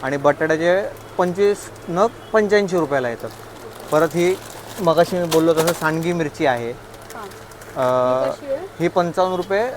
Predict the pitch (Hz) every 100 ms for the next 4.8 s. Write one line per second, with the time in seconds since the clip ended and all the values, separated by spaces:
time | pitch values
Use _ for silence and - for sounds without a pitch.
0 | - - 196 190 165 143 120 110 107 -
1 | - - - - 147 156 165 175 202 -
2 | 156 147 139 143 160 156 - - - -
3 | 139 143 135 139 151 160 160 131 139 135
4 | 131 143 143 143 - 135 131